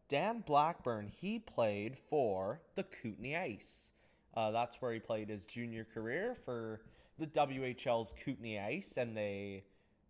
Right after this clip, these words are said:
two thousand, that year, they won the W H L championship, and they made it to the Memorial Cup in Halifax, where he would have had to take on Pascal Leclaire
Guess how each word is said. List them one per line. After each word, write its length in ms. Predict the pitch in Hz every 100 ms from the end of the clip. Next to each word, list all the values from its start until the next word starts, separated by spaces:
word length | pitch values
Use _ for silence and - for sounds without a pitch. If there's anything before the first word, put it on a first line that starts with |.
| _
two 160 | - 127
thousand, 480 | - 117 120 127 135
that 240 | 120 113
year, 180 | 117 143
they 180 | 127 110
won 260 | 110 117
the 80 | 110
W 360 | 110 107 113 110
H 220 | 107 -
L 100 | 107
championship, 840 | - 107 101 117 113 - 143 -
and 80 | 117
they 100 | 107
made 340 | 110 135 147
it 240 | 135 - - - - -
to 180 | 175 156
the 100 | 147
Memorial 480 | 139 131 127 120
Cup 280 | 117 127 -
in 100 | 120
Halifax, 920 | 110 117 117 - 113 160 254 - -
where 460 | 120 117 110 110 110 - - -
he 180 | _ 135
would 200 | 123 120
have 200 | 120 117
had 260 | 127 117 110
to 60 |
take 360 | 110 - 123 123
on 340 | 117 117 135
Pascal 680 | 135 - 113 110 - 117 117
Leclaire 640 | 139 - 202 269 139 90